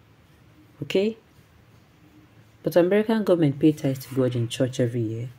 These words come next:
The Bible said that it should be used to care for the society, Mister Tuno. Whatever, like I said, whatever you do, it, there's nothing in this life. Christianity is all, all about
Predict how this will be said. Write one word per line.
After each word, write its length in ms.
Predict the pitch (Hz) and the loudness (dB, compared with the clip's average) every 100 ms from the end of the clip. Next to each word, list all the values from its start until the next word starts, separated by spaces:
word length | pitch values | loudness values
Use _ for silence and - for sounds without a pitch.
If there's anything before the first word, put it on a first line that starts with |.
| - - _ | -20 -20 _
The 120 | 143 139 | 2 4
Bible 240 | 165 180 | 4 2
said 220 | - 165 | 2 2
that 80 | 160 | 2
it 40 | |
should 200 | 147 131 | 0 -2
be 100 | 123 | 0
used 180 | 131 139 | 0 -2
to 100 | - | -6
care 180 | 120 135 | -6 -4
for 120 | 127 | -2
the 100 | 120 | -2
society, 680 | 113 120 - 131 117 117 - | -2 -4 -4 -2 -2 -4 -6
Mister 380 | 113 120 - 139 | -4 -4 -6 -10
Tuno. 420 | - 143 131 113 113 - _ _ - - - - - - _ _ - - _ - - _ _ _ _ _ _ - - - - _ _ _ _ - - - _ - - | -4 -2 0 -4 -10 -20 _ _ -20 -20 -16 -16 -16 -20 _ _ -20 -20 _ -20 -20 _ _ _ _ _ _ -20 -20 -20 -20 _ _ _ _ -20 -20 -20 _ -20 -2
Whatever, 280 | 156 185 196 | 2 2 2
like 180 | 185 180 | 0 2
I 80 | 175 | 2
said, 220 | 220 180 | 2 0
whatever 340 | 160 202 214 | -2 -4 -4
you 140 | 170 131 | -4 -2
do, 320 | 139 120 110 | -2 -2 -2
it, 180 | - - | -6 -2
there's 300 | 131 143 143 | 4 4 4
nothing 400 | 165 190 - 156 | 0 -2 -2 2
in 140 | 156 | 2
this 240 | 190 - 165 | 2 -4 -2
life. 680 | 143 123 - - - - - | -2 -2 -8 -18 -20 -20 -10
Christianity 800 | 147 - - 190 190 - 190 175 | -6 -6 -2 -2 -2 -6 -4 -2
is 180 | 127 | 0
all, 120 | 147 143 | -2 0
all 180 | 147 139 | 0 0
about 520 | 123 131 127 127 - | 0 -4 -6 -8 -12